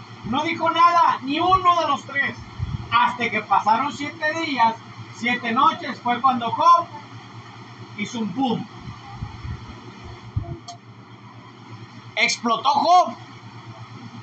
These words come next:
Pues es que imagínese, hermano, lo fueron a ver para consolarlo, apoyarlo,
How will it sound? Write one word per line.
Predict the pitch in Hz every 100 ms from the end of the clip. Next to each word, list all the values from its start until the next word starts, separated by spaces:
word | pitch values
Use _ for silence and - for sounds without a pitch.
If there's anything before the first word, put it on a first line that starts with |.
| - - 113 - - - - - - - - -
Pues | 190
es | 262
que | 302
imagínese, | 339 294 240 294 311 262 226
hermano, | 214 262 269 196 - - - - -
lo | 226 240
fueron | 262 277 330
a | 285
ver | 254 285 -
para | 294 262 240
consolarlo, | 226 220 220 202 240 254 233
apoyarlo, | - 208 175 196 - 240 226